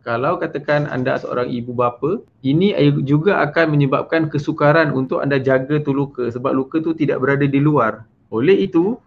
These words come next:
ha, selalunya ibu bapa yang bawa anak gemuk dan dia punya lalau tenggelam ataupun dia punya zakar tenggelam, memang kita akan bagi tahu yang akan ada kesukaran untuk kita, ah, jaga dia punya luka.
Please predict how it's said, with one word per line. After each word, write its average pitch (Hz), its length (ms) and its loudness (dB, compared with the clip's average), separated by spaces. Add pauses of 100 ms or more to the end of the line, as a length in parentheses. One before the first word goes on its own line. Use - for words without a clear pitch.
(240)
ha, 110 480 -4 (360)
selalunya 156 560 2
ibu 139 240 0
bapa 147 400 2
yang 139 320 -2
bawa 127 400 2
anak 123 320 -4
gemuk 127 320 -4
dan 123 320 0
dia 117 160 -2
punya 123 320 -6
lalau 117 240 -2
tenggelam 113 720 -4
ataupun 117 400 -10
dia 110 80 -8
punya 110 240 -6
zakar - 240 -8
tenggelam, 113 560 -4 (400)
memang 151 320 4
kita 139 320 0
akan 151 320 2
bagi 127 160 2
tahu 151 320 4
yang 156 320 2 (480)
akan 151 240 0
ada 143 320 2
kesukaran 143 720 2
untuk 135 400 -2
kita, 185 480 0 (640)
ah, 117 480 -2
jaga 151 400 6
dia 139 160 4
punya 131 160 0
luka. 175 400 -4